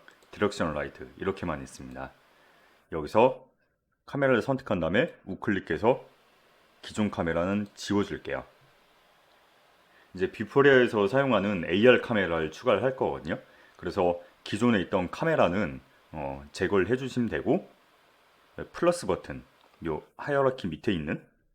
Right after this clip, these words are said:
하이어라키 밑에 있는 플러스 버튼을 눌러서 뷰포리아 엔진에 에이알 카메라가 있습니다. 이 에이알 카메라를 추가를 해줍니다. 지금 보시면 이 카메라, 음, 다시 선택을 하면은 인스펙터의 여러 가지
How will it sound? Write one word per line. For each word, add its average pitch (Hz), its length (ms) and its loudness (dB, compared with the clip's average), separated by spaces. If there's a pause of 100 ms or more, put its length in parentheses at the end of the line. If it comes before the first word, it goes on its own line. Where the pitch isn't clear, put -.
(880)
하이어라키 127 420 2
밑에 80 220 -8
있는 90 200 -4
플러스 139 300 -6
버튼을 95 320 -2
눌러서 73 580 -2 (1000)
뷰포리아 101 400 2
엔진에 78 580 -4 (520)
에이알 95 360 4
카메라가 131 440 0
있습니다. 65 480 -12 (340)
이 85 220 -8
에이알 87 320 0
카메라를 82 640 -6 (520)
추가를 92 340 -2
해줍니다. 69 480 -10 (300)
지금 92 120 -8
보시면 95 640 -4
이 - 140 -18
카메라, 107 560 2 (500)
음, 73 220 -16
다시 82 260 -16
선택을 107 380 -4
하면은 95 400 -6 (640)
인스펙터의 90 600 -6
여러 90 200 0
가지 76 380 -4